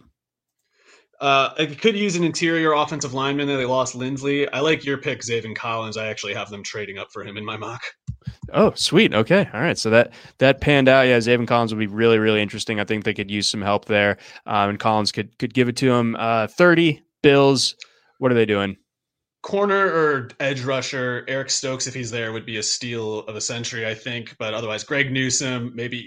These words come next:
Speaker 1: even Campbell, the other Georgia corner.
Speaker 2: Okay. Um, th-, we're getting close to the end here. Thirty-one, this would be the Ravens' other selection, so it would likely address what
Speaker 1: Dickerson, Humphrey, or the edge guys, I think.
Speaker 2: Okay, and then the, the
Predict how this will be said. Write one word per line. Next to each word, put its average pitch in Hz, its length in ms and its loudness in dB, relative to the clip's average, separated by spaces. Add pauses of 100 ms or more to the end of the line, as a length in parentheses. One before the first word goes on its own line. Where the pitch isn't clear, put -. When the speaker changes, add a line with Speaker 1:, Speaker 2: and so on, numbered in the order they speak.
Speaker 1:
even 113 360 -12 (280)
Campbell, 110 560 -4
the 107 180 -6
other 104 220 -6
Georgia 104 300 -12
corner. 104 400 -14 (640)
Speaker 2:
Okay. 123 480 0 (100)
Um, 117 380 0
th-, - 140 -20 (160)
we're 135 100 -2
getting 127 280 2
close 190 320 4
to - 100 -6
the 165 180 6
end 160 180 4
here. 151 320 6
Thirty-one, 156 920 4
this 143 220 0
would 135 100 -4
be 139 80 2
the 127 100 0
Ravens' 131 420 2
other 135 240 2
selection, 127 680 0
so 117 340 6
it 117 80 4
would 113 300 0 (280)
likely 131 360 4
address 113 340 4
what 123 240 0
Speaker 1:
Dickerson, 160 240 2
Humphrey, 143 580 -2
or 123 140 0
the 113 80 -10
edge 101 320 -8
guys, 98 300 -12
I 98 80 -10
think. 104 260 -16 (460)
Speaker 2:
Okay, 127 340 6
and 120 100 2
then 139 300 4 (420)
the, - 280 -8 (100)
the 156 240 8